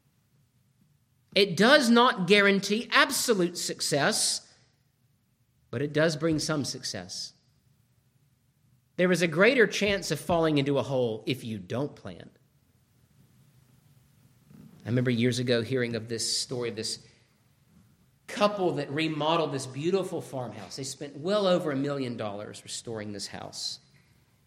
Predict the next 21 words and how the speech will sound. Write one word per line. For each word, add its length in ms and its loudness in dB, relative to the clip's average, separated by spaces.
And 160 -4
while 220 4
they 140 2
were 140 0
away, 680 -4
there 160 -2
was 140 -2
a 60 -2
company 560 -2
that 120 -6
was 180 -6
digging 840 0
a 80 -4
utility 720 -4
line 440 -8
by 240 0
the 100 -4
road 520 -2
near 300 -6
the 120 -8
house. 640 -12